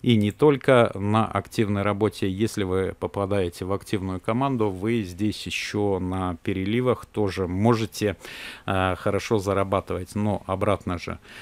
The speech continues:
на переливы, когда я заходил, я не рассчитывал. Я рассчитывал только на себя. И поэтому из девяти человек, из девяти, моя команда, вот, из девяти человек,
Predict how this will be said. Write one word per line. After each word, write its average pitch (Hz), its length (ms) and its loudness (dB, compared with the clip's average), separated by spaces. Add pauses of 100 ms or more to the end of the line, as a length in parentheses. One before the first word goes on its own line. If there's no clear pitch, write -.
(160)
на 113 140 4
переливы, 113 600 4
когда 98 300 0
я 90 100 0
заходил, 98 440 -2
я 104 100 2
не 117 140 2
рассчитывал. 135 680 2
Я 101 220 2
рассчитывал 90 500 -2
только 87 340 -2
на 95 140 -2
себя. 160 400 4 (960)
И 127 140 6
поэтому 110 720 4
из 104 200 -4
девяти 110 360 0
человек, 135 600 2 (140)
из 90 140 -10
девяти, 95 520 -4 (280)
моя 104 280 -2
команда, 101 480 -2
вот, 90 240 -4
из 87 120 -8
девяти 104 340 -2
человек, 139 460 0